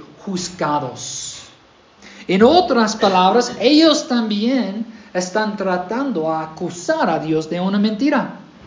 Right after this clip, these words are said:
No quieren ser juzgados, entonces dicen que Dios es amoroso. Dios va a perdonarnos, todos son pecadores. Es lo que dicen, ¿no?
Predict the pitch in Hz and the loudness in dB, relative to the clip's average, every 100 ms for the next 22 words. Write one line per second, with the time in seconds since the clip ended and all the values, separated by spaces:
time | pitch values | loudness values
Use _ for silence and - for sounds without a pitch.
0 | - - - - - - 196 233 - 269 | -20 -20 -20 -20 -20 -6 0 0 2 4
1 | 330 302 269 226 220 208 185 175 175 240 | 4 4 2 0 0 -4 0 2 4 2
2 | 190 180 269 294 254 269 - - - - | -2 0 0 0 -2 -2 -4 -16 -20 -2
3 | 220 254 - 254 240 233 277 233 131 - | 2 2 2 2 2 2 0 0 -4 -12
4 | - - _ _ - - _ _ _ 156 | -20 -20 _ _ -20 -20 _ _ _ 4
5 | 220 254 - - - - 185 180 - 175 | 4 4 0 -8 -10 -12 -10 -8 -8 -8
6 | 156 147 127 123 - 127 - - - _ | -4 -4 -4 -8 -12 -14 -16 -20 -20 _
7 | - - - - _ 170 269 320 311 - | -20 -20 -20 -20 _ 2 6 6 4 2
8 | 214 202 202 190 165 160 160 185 220 220 | 2 2 2 -2 0 -4 -4 -2 0 -2
9 | - 311 339 359 294 - 214 185 202 196 | 0 4 4 4 2 0 -2 0 -2 0
10 | 196 196 311 294 311 - - - - _ | 2 4 4 2 -2 -6 -10 -14 -20 _
11 | _ - - - _ _ _ _ 170 185 | _ -20 -20 -20 _ _ _ _ -4 2
12 | 220 214 208 - 143 143 147 | 4 4 2 0 -4 -8 -8